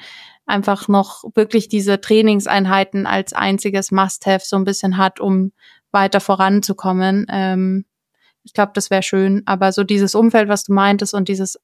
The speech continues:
Ankommensgefühl, was wir vorhin hatten, dass das halt nach wie vor bestehen bleibt, auch in drei Jahren. Ähm, dass das, so wie sich's jetzt anfühlt, dass das einfach so ist, dass man mal ankommen darf und sich dann wirklich mit voller Energie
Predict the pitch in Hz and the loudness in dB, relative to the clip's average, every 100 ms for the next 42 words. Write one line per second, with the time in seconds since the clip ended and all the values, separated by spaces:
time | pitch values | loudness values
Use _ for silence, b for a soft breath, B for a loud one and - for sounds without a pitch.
0 | - 226 262 - 202 208 - - 214 214 | -4 0 0 2 2 2 -2 -2 0 0
1 | 208 208 202 208 202 202 214 240 254 b | -2 -4 -2 0 2 0 0 -2 -4 b
2 | b b b b b - 202 - 202 196 | b b b b b -12 -6 -4 0 0
3 | 190 185 190 - 185 180 196 190 185 185 | 0 0 0 0 -2 -2 0 2 0 -2
4 | - 180 185 185 180 180 185 196 _ 220 | -4 -4 -2 -2 -2 -2 -2 -6 _ -10
5 | 208 202 208 202 _ _ 214 - 214 214 | -6 -4 -4 -4 _ _ -12 -10 -14 -14
6 | - - 214 196 202 202 - 202 - 202 | -14 -6 0 2 2 0 2 0 2 0
7 | 190 208 208 - 214 - 196 202 - - | 2 0 0 -2 -2 -2 -2 -2 -4 -4
8 | 208 - 208 202 185 - 196 202 202 196 | -4 -4 -2 0 0 0 0 2 2 4
9 | 190 190 - 202 190 - 196 196 - 190 | 4 2 0 -4 -2 0 0 -2 -4 -4
10 | 196 - 196 190 190 185 180 190 202 | -2 0 2 2 2 2 2 2 2